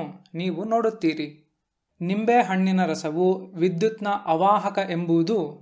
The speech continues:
ಇದರ ಅರ್ಥವೇ? ನಾವು ಇದನ್ನು ಬಜರ್ ಬಳಸಿ ಬೇರೆ ವ್ಯವಸ್ಥೆಯ ಮೂಲಕ ಪುನರಾವರ್ತಿಸೋಣ. ಬ್ಯಾಟರಿ ಸ್ನ್ಯಾಪ್ನಿಂದ ಬಂದಿರುವ ಧನಾತ್ಮಕ ತುದಿಯ ತಂತಿಯನ್ನು ಬಜರ್ನ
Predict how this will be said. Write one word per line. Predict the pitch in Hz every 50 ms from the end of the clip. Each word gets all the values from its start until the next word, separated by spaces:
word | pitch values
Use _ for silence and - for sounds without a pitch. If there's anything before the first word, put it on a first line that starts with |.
| - _ _ _ _ _ _ _ _ _
ಇದರ | - 175 180 190 190 190 190 185
ಅರ್ಥವೇ? | 185 185 185 - 202 190 180 190 190 190 190 190 196 190 - - - _ _ _ _ _ _ _ _ _ _ _ _ _ _ _ _ 175
ನಾವು | 165 175 180 196 208 202 208 214 208 214 214 - -
ಇದನ್ನು | 185 165 185 190 190 190 190 190 196 190 170 160
ಬಜರ್ | 156 180 175 170 165 220 226 220
ಬಳಸಿ | 185 180 165 165 160 - 240 233 180 151 147 151 - - _ _ _ _ _
ಬೇರೆ | 165 147 170 190 214 220 233 226
ವ್ಯವಸ್ಥೆಯ | 190 202 190 196 202 202 - - 190 190 185 180
ಮೂಲಕ | 170 165 160 156 156 151 - 233 208 170 151 160 - - _ _ _ _
ಪುನರಾವರ್ತಿಸೋಣ. | 180 185 196 208 202 208 202 185 185 175 170 170 170 160 - 160 151 151 151 151 147 147 _ _ _ _ _ _ _ _ _ _ _ _ _ _ _ _ _ _ _ _ 170
ಬ್ಯಾಟರಿ | 160 180 202 202 226 214 214 226 226
ಸ್ನ್ಯಾಪ್ನಿಂದ | 214 - - - 180 185 202 208 - 180 180 175 175 175 180 180 180 170
ಬಂದಿರುವ | - 170 190 202 190 190 180 175 165 175 175 175 175 175 - 170 156
ಧನಾತ್ಮಕ | 135 160 180 185 202 214 214 208 208 202 202
ತುದಿಯ | 196 196 - 180 165 180 180 180
ತಂತಿಯನ್ನು | 180 - 170 196 208 180 196 170 160 156 156 170 208 202 165 147 - - _ _ _ _ _ _ _ _ _ 165
ಬಜರ್ನ | 156 180 185 180 185 214 208 208 208 202